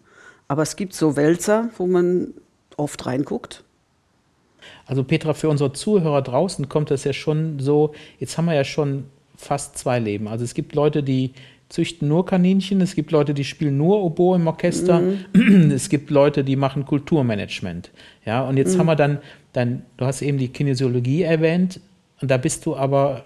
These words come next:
Speaker 2: richtig tief in der Materie drin, ne? Schon ganz lange.
Speaker 1: Ich mach das dreißig Jahre schon. Ich hab auch eine eigene Praxis die ganze Zeit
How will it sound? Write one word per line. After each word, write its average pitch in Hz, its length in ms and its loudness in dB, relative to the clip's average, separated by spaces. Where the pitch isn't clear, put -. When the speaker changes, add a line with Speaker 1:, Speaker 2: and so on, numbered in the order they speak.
Speaker 2:
richtig - 340 -6
tief 147 240 -4
in 139 60 -2
der 135 80 -2
Materie 113 520 -4
drin, 87 280 -10
ne? 117 160 -6
Schon 127 180 -6
ganz 104 240 -8
lange. 95 340 -10
Speaker 1:
Ich - 140 -6
mach 233 140 -4
das 220 180 -6
dreißig 190 380 -2
Jahre 165 200 -2
schon. 226 380 -4
Ich - 140 -12
hab 185 100 -12
auch - 160 -12
eine 170 100 -4
eigene 151 220 -4
Praxis - 400 -14
die 202 80 -14
ganze 190 280 -8
Zeit 185 340 -8